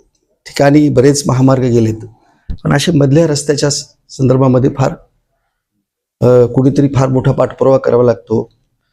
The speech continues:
आपल्याकडे खरं पाच वर्ष आपले खासदार होते, अ, कुणीतरी खासदारांनी संबंधितांनी पाठपुरावा केला तर करतात, नाहीतर मग डांबरीकरणाची रस्ते करून थोडं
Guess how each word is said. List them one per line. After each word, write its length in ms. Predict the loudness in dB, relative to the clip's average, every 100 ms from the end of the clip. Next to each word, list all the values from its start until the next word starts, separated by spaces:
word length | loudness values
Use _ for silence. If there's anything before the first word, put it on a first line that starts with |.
| _ _ _ -10
आपल्याकडे 340 | -2 0 0
खरं 120 | 0 -2
पाच 280 | -2 0
वर्ष 240 | 0 0 0 0 0 -4 _ _ _
आपले 240 | -20 -8 -6
खासदार 340 | -2 0 0
होते, 320 | 0 -2 -4 -4 _ _ _ _ _ _ _ _ _ _ _ _ _ _ _ _ _ _ _ _ _ _ -8
अ, 40 | -6 -6 -6 -6 -8 -10 -14 _ _
कुणीतरी 400 | 0 2 4 2
खासदारांनी 880 | 0 -2 4 4 6 6 4 2 -4 -14 _ _ -2
संबंधितांनी 480 | 2 2 0 -2
पाठपुरावा 400 | 0 -2 -2 -4
केला 220 | -2 0 0
तर 160 | 0
करतात, 320 | 0 0 2 0
नाहीतर 200 | 0 2
मग 220 | 0 -2 -6
डांबरीकरणाची 680 | -2 0 -2 0 0 0 -2
रस्ते 260 | -2 -2 -4
करून 240 | 0 0
थोडं 380 | -2 _ -2 -2